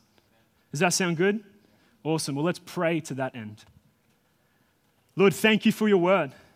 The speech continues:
Thank you that it is alive and active, and thank you that it doesn't let us sit in our sin, that your word shines a bright light into our heart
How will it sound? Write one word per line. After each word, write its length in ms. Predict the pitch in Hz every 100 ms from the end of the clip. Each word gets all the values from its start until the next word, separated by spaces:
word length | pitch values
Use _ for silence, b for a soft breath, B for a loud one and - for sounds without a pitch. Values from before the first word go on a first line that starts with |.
| b b _ -
Thank 200 | 208 202
you 80 | 214
that 120 | 214
it 80 | 208
is 100 | 175
alive 560 | 165 165 180 190 175 160
and 120 | 165
active, 400 | 147 156 - 123
and 100 | 143
thank 340 | - 190 202 -
you 200 | 190 165 b b _ _ _ _ _ _ _ _ _ _
that 100 | 180
it 120 | 160
doesn't 380 | 156 190 185 175
let 140 | 180 156
us 120 | 143
sit 400 | - - 185 185
in 140 | 165
our 120 | 160 151
sin, 440 | - 147 123 113 _ _ _ _ _ _ _ - _ -
that 100 | 185
your 140 | 185
word 380 | 170 170 196 185
shines 460 | - - 180 185 165
a 40 |
bright 340 | 135 165 165
light 200 | 165 160
into 280 | 156 - 165
our 100 | 139
heart 420 | - - 156 151